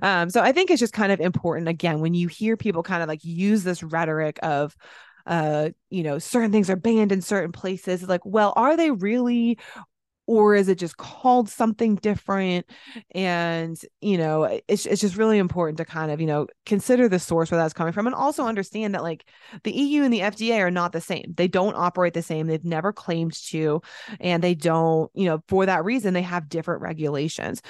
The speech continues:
Um, the goal for both of them is to keep people safe, but they go about it in different ways, always have. And that's, that's why there are differences. Um,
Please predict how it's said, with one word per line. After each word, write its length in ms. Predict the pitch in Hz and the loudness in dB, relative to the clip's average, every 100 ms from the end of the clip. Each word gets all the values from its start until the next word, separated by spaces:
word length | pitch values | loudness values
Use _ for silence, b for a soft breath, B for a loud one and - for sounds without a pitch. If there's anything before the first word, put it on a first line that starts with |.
| B - | B -6
Um, 180 | 170 160 | -4 -2
the 80 | |
goal 400 | 185 285 285 220 | -2 2 4 2
for 140 | 190 180 | 0 0
both 260 | 294 392 | 0 0
of 80 | 180 | -2
them 160 | 165 160 | -4 -4
is 80 | 160 | -6
to 80 | |
keep 240 | 170 190 175 | -8 -8 -6
people 300 | 180 - 147 | -6 -6 -6
safe, 320 | - 185 165 | -2 -2 -2
but 120 | 165 160 | -2 -2
they 100 | 160 | -2
go 220 | 190 185 | 0 0
about 320 | 165 160 160 | 0 -2 -2
it 100 | 135 | -4
in 80 | 165 | -8
different 360 | 160 160 131 | -8 -8 -8
ways, 340 | 156 151 151 - b _ - | -6 -6 -6 -8 b _ -2
always 340 | 180 170 175 | 0 2 0
have. 480 | - - 156 151 151 B B B | -2 -2 0 2 0 B B B
And 180 | - 175 | -4 0
that's, 280 | 160 156 - | 0 -4 -6
that's 200 | 160 - | -6 -4
why 280 | 160 147 147 | -2 0 0
there 160 | 143 | -2
are 60 | 143 | -2
differences. 600 | 143 156 208 185 - - B B B 294 - | -4 -6 -6 -6 -8 -10 B B B -10 -2
Um, 440 | 180 165 131 92 | 0 0 -2 -6